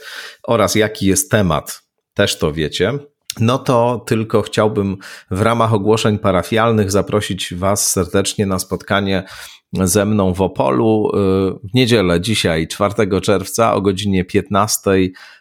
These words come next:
będę gościł, mm, właśnie w Opolu w ramach festiwalu książki.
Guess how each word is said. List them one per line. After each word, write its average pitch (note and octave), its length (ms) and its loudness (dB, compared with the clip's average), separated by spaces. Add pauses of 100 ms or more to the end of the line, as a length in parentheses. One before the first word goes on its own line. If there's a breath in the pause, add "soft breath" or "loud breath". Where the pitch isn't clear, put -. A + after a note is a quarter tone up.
(100)
będę G#2+ 320 2
gościł, F2+ 840 0
mm, F#2 440 -4
właśnie G#2 440 0
w E2+ 60 -2
Opolu B2 420 0
w A2 40 -4
ramach G#2+ 280 0
festiwalu G2 540 0
książki. A2+ 760 0